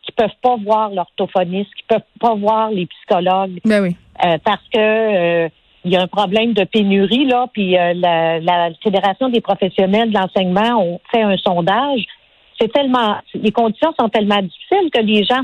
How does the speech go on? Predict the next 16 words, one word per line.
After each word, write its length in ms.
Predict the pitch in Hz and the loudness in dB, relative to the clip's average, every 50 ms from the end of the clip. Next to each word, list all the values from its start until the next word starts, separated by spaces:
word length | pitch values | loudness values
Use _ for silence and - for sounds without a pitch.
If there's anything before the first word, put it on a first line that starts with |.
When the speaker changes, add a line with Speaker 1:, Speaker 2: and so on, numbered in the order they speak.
| - - | -2 -2
Speaker 1:
songent 320 | 254 247 262 262 247 226 202 | -2 0 0 0 0 0 0
à 80 | 190 | 0
quitter 300 | - - - - - 277 247 | -2 -4 -8 -2 -2 -2 0
pour 160 | - 185 185 | 0 0 0
le 80 | 170 160 | 0 0
privé. 460 | - 156 170 160 143 165 202 220 - - - - - _ - | 0 0 0 0 2 2 0 0 -2 -6 -16 -20 -20 _ -4
C'est 80 | - 226 | -2 0
la 60 | 214 | 2
même 220 | 220 277 302 285 | 2 2 2 0
affaire 440 | 285 214 - - 247 247 262 269 262 233 | 0 -2 0 0 0 0 0 -2 -2 -2
dans 100 | 190 170 | -2 -4
le 80 | 160 - - | -2 -2 -4
secteur 300 | 185 - - 202 196 185 | -4 -2 0 -2 -2 0
de 40 | 175 | 0
la 100 | 175 160 - - | -2 -2 -2 -2
santé. 400 | 160 160 151 - 220 226 226 | -4 -4 -2 0 0 0 0